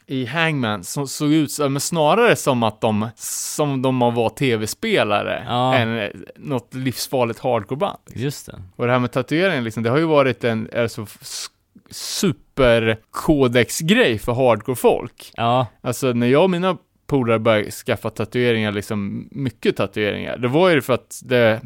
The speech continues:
Speaker 1: vi är hardcore, det här är våran,
Speaker 2: Ja,
Speaker 1: det här är
Speaker 2: exakt.
Speaker 1: våran stil.
Speaker 2: Exakt.
Speaker 1: Det är vårt kultur, eller det är vår kulturarv, liksom.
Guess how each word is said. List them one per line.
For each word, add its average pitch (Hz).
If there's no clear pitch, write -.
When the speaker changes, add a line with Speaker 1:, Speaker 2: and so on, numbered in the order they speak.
Speaker 1:
vi 131
är 120
hardcore, 120
det -
här 113
är 107
våran, 101
Speaker 2:
Ja, 139
Speaker 1:
det 139
här 160
är 165
Speaker 2:
exakt. 139
Speaker 1:
våran 117
stil. -
Speaker 2:
Exakt. 107
Speaker 1:
Det 131
är 127
vårt 120
kultur, 120
eller 139
det 147
är -
vår 143
kulturarv, 120
liksom. -